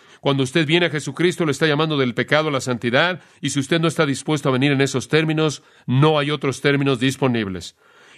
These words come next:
Jesús no está buscando gente que quiere añadirlo a su pecado. Él no está buscando a personas que quieren añadirlo a su estilo de vida. Él está llamando a hombres que quieren morir y resucitar.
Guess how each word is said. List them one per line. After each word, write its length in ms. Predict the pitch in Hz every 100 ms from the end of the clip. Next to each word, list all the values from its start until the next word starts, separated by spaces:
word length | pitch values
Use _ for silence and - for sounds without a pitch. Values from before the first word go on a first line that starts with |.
| -
Jesús 360 | 127 - 165 170
no 100 | 160
está 240 | 127 143
buscando 580 | 151 135 - 147 175 175
gente 600 | - 127 117 - 127 113 - -
que 160 | 135 123
quiere 640 | 147 160 170 170 160 -
añadirlo 800 | 131 131 131 117 123 165 165 165
a 60 | 143
su 380 | - 147 147
pecado. 580 | 143 135 123 107 92 87 _ _ _
Él 160 | 147 185
no 80 | 185
está 160 | -
buscando 480 | 175 156 - 165 185
a 60 | 196
personas 640 | 170 - 123 123 131 131 - - -
que 160 | 147 135
quieren 340 | 160 180 175
añadirlo 720 | 151 143 135 123 175 185 185
a 60 | 165
su 180 | 147
estilo 460 | 123 - 151 156 165
de 100 | 147
vida. 400 | 120 107 95 90 _ _ - -
Él 200 | 151 175
está 300 | 165 - 156
llamando 720 | 143 135 139 165 185 180 180
a 100 | 123
hombres 460 | 131 160 180 180 -
que 160 | 123
quieren 340 | - 160 165 165
morir 680 | 151 127 113 127 165 175 147
y 80 | 117
resucitar. 840 | 127 143 156 139 139 131 110 98